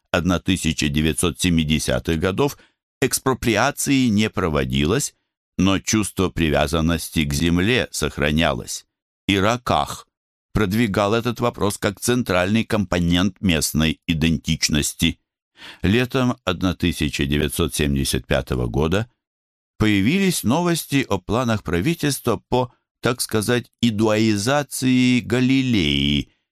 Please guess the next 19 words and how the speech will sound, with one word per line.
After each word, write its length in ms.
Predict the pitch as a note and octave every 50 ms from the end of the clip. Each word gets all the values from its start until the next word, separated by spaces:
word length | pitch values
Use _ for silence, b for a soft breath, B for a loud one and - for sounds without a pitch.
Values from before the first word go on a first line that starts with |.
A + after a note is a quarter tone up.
| _ _
которые 520 | - F#2 E2 - A#2 D3 F3+ F3+ F3 E3+
предполагали 1000 | D#3 - D#3 B2+ - - A#2+ A#2+ A#2 G#2+ F#2 F2 B2+ D#3+ F3 E3+ D#3+ D3 C#3 - _ -
экспроприацию 1160 | A2+ - - - B2+ G#2 G2+ - G2+ G2+ G2 A#2+ C3+ - - - C#3 C3 C3 C3 C3 B2 - -
части 480 | - - F2 F#2+ G#2 - - - G#2+ G2+
земель. 560 | F#2+ G#2 A#2 A#2 G#2+ E2 D2 C2+ - - - _ _ _ _ _ _ _ _ _ _ _ _ _ _ _
Арабы 500 | - D#2 D2 D2+ D2+ D2 D2+ D#2 F2+ F2+
восприняли 720 | F2 F#2 F2+ - - - F2+ F#2+ F2 E2 E2 D#2+ E2 E2+
термин 640 | D#2+ - - - F2+ E2+ D2 D2 D2 D#2+ D#2+ D2+ - - _ _ _ _ _ _ _ _ _ _
«иудаизация 1300 | - G2 G2 F#2 F#2+ G2 F#2 F#2 F#2 F#2+ F#2+ F2+ F2 F2+ E2+ D#2+ C#2 - - - D2 C#2 C2+ C#2+ C#2+ D2
Галилеи» 920 | C#2 C2+ D#2 D2 C#2+ D2 D2 C#2 C2+ C#2 C#2 C2+ C2+ C#2 D2+ F2 G#2+ - _ _ _ _ _ _ _ _ _ _ _ _
как 220 | - G#2 G2+ F2+
заговор, 720 | E2 D#2+ D#2+ F2 G#2 B2+ B2+ A#2+ B2+ A#2+ B2 B2+ A#2+ A2 b b b -
направленный 720 | G2+ G2+ - - F2+ G2+ G2+ G2 G2+ G#2 G2 G2+ G2+ G2
на 120 | F#2 F2+
ущемление 840 | F2+ F2 D#2+ - - D#2+ D2+ D2+ D2 E2+ G2 G#2 G#2 G2+ G2 F#2+ E2+ -
их 340 | - - F#2+ F2+ - - _
господства 680 | - E2+ E2 - - - - F#2 F#2 - - - E2 D#2
в 60 | D2
регионе, 720 | D#2 D#2+ C#2+ C#2 C#2+ C#2 C#2 C#2 C#2+ D2+ E2+ G#2 A#2+ B2